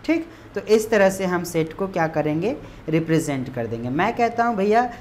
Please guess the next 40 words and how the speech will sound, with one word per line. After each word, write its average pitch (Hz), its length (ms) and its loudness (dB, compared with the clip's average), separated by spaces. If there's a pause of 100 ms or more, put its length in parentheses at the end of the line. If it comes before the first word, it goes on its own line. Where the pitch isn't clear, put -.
(140)
कि 202 100 0
whole 202 320 6
number 214 280 2
के 220 140 0
set 208 320 -2
को 214 80 2
लिख 202 220 0
कर 202 140 2
दिखाओ, 190 380 0
तो 185 140 -2
ये 175 100 2
क्या 208 180 2
होगा, 202 240 2
डब्ल्यू 165 440 2
से 202 180 -4
represent 170 600 -2
करते 165 300 -2
हैं, 160 200 -4 (320)
है 196 80 4
ना। 185 180 4
और 156 100 4
हो 175 200 2
क्या 202 160 2
जाएगा, 196 320 2
zero, 170 640 0 (360)
one, 180 540 2 (280)
two, 165 500 4 (280)
three, 170 540 4 (200)
four 180 380 4 (340)
and 262 240 4
so 233 280 4 (140)
on 220 200 6
करके 165 400 2
आएगा 156 380 4
और 226 100 4 (100)
curly 165 280 2
bracket 151 420 0
बंद 135 300 -2
कर 117 100 -6
देंगे। 110 360 -8